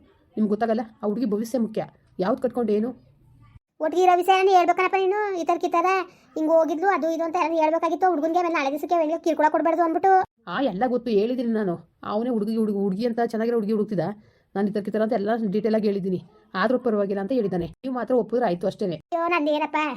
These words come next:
Speaker 2: ನಂದೇನು ನಿನಗೆ ಗೊತ್ತಿಲ್ವಾ? ಆ, ನೀನು ಅದೇನ್ ತಂದೆ ಸ್ಥಳ ನಿಂತ್ಕೊಳ್ಳೋದು ಏನ್ ಮಾಡ್ಬೇಕು ಮಾಡು.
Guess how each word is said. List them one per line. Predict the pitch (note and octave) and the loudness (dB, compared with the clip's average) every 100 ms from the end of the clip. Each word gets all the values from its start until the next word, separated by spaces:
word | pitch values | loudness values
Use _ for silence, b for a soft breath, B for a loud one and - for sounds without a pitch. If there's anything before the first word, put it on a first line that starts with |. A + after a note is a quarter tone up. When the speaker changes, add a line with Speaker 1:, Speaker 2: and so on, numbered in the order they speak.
| - _ | -12 _
Speaker 2:
ನಂದೇನು | D#4 D#4+ E4+ E4 F4 - _ _ | -4 4 4 4 -4 -14 _ _
ನಿನಗೆ | E4 D#4+ | -2 0
ಗೊತ್ತಿಲ್ವಾ? | D#4 D#4 C#4+ D4+ B3 _ _ _ _ - | 0 0 0 -2 -4 _ _ _ _ -4
ಆ, | D#4 D#4 | -2 -2
ನೀನು | D4+ E4 D#4+ | -2 -2 -2
ಅದೇನ್ | D#4 D#4 D4+ | -2 -2 -2
ತಂದೆ | D4 | -4
ಸ್ಥಳ | C4 C#4+ | -4 -2
ನಿಂತ್ಕೊಳ್ಳೋದು | C#4+ C#4+ C#4+ C#4+ | -2 -2 -2 0
ಏನ್ | C4 C4 | 0 0
ಮಾಡ್ಬೇಕು | B3 B3+ B3+ | -2 -4 -4
ಮಾಡು. | B3+ | -4